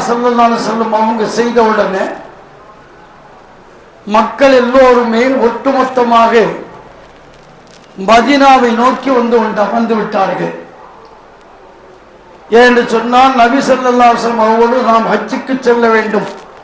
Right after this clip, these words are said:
அத்தகைய பாக்கியம் நமக்கு கிடைக்க வேண்டும் என்ற ஒரு ஆர்வத்தின் காரணமாக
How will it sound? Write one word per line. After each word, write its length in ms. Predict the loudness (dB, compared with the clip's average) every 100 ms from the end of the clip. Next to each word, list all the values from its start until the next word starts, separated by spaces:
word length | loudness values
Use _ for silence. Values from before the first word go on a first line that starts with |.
| -20 -20 -20 -20 -20 -20 -20 -20 -20 -20 -20 -20 -20 -20 -2 -2
அத்தகைய 440 | 0 2 4 2 2 2
பாக்கியம் 420 | 2 0 -2 0
நமக்கு 300 | -2 -4 -6 -2
கிடைக்க 300 | 0 0 0 0 0
வேண்டும் 320 | -2 -2 -2
என்ற 160 | -2 0 0 2
ஒரு 160 | 2 0 2 2
ஆர்வத்தின் 520 | 4 0 0 -4 -2
காரணமாக 540 | 0 0 0 0 -2